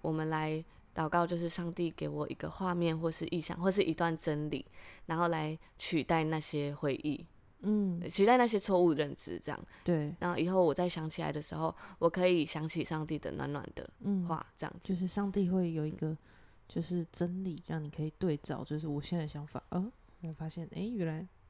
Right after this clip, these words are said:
Speaker 2: 这么离谱。
Speaker 1: 嗯。对，对，对，对，对。
Speaker 2: <laughs> 就像我们刚刚看自己的眼光一样。
Speaker 1: <laughs> 没错。
Speaker 2: 对。
Speaker 1: 好，然后反正呢，呃，我就在祷告中，我看见上帝，嗯，牵着我的手，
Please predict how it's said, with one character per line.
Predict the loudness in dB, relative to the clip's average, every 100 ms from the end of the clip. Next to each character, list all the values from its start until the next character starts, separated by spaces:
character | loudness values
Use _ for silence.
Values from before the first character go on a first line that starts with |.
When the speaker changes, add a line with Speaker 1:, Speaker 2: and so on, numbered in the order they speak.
| -20 -4
Speaker 2:
这 | 0
么 | 0
离 | -2 -4
谱。 | -6 -4 2
Speaker 1:
嗯。 | 4 10
对， | 10
对， | 10
对， | 4 0
对， | 0
对。 |
Speaker 2:
<laughs> |
就 | 0
像 | 2 2
我 |
们 | 0
刚 | 0
刚 | 0
看 | 2 2
自 | 2
己 | 2
的 | 2
眼 | 0
光 | 0 0
一 | 0
样。 | 2 12 12 12
Speaker 1:
<laughs> | 12 10 10
没 | 6 4
错。 | 6 6 6
Speaker 2:
对。 | 0 0 2 6
Speaker 1:
好， | 6
然 | 6 6
后 | 8
反 | 8 8
正 | 8
呢， | 8 8 4 -10 -12 -2
呃， | 2 4 4
我 | 4
就 | 6 10 10 8 4
在 | 4 4
祷 | 4
告 | 6 6
中， | 6 4 4 4
我 | 0
看 | -2 -2 2
见 | 2 2
上 | -2 -2 -2
帝， | -2 -4 -4 -16 -20 -20 _
嗯， | -6 -4 -4 -8 -10 -16 -20 -20 -20 -10
牵 | 2 4 8
着 | 6
我 | 6
的 | 0
手， | -2 -4